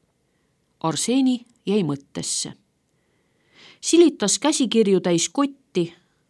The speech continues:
ning need vastasid talle tohusahinaga.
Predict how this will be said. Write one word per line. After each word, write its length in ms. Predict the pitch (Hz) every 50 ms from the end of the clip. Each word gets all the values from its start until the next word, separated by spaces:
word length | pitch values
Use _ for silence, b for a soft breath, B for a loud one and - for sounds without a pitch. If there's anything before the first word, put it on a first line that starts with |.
| _ _ _ _ _
ning 240 | - 196 196 190 185
need 240 | 240 302 302 214 190
vastasid 520 | 214 220 214 - - - 175 180 175 170 -
talle 420 | - 175 180 175 165 165 156 151 - - _ _
tohusahinaga. 840 | - 214 190 175 147 135 - 160 156 139 139 135 131 127 - - 127